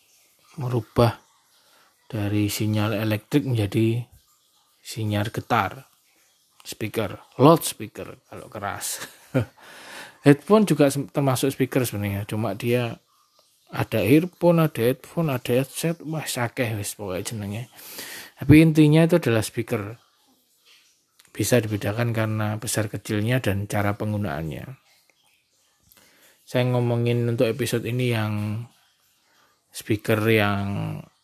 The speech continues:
ukurannya mulai dari tiga in ya, atau yang dipasang di dekat layar. Speaker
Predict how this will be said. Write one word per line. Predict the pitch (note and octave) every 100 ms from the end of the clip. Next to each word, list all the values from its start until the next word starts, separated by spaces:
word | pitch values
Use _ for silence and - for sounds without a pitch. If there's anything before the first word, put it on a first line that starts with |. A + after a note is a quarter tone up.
| _ _ _ _
ukurannya | A2+ A#2+ A2+ G#2+ A2 A#2+ A#2+ A2+
mulai | G#2+ G#2+ G#2 G#2
dari | G#2 G2 F#2+ F2+ E2+ - - _ _ _ _ _
tiga | - A2+ G#2 -
in | A2+ A2
ya, | G2 A2+ - _ _ _ _ _ _ _ _ _
atau | _ _ G2 F2+ E2+ D#2
yang | F2+ G#2+
dipasang | - E2 D#2+ - A2 G#2+
di | F#2 F2 D#2 -
dekat | - G2+ E2+ D2
layar. | D2 C2+ A2+ B2+ _ _ - - - _ _ _ - - - _ _ _ _ - - - - - - - - _
Speaker | - - A#2+ - B2+ B2 A#2+ A#2+ B2